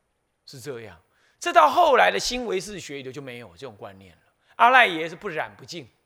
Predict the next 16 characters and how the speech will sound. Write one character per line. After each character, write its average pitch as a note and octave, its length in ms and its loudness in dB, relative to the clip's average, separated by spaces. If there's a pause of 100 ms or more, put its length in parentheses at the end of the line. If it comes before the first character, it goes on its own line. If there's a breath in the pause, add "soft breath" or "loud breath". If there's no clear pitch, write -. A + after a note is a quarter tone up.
(400)
他 A#3 120 -4
只 F3 160 -10
是 G3+ 40 -14
承 F#3 380 -6
载 D3 260 -2
种 C#3+ 300 -16
子， - 140 -20 (880)
他 E3+ 200 -6 (600)
建 E3+ 240 -4
立 D3 100 -16
这 D3+ 120 -8
样 A#2+ 160 -10
观 G#2+ 200 -16
念。 G2+ 160 -20
你 C#3 80 -16
看， F3 140 -8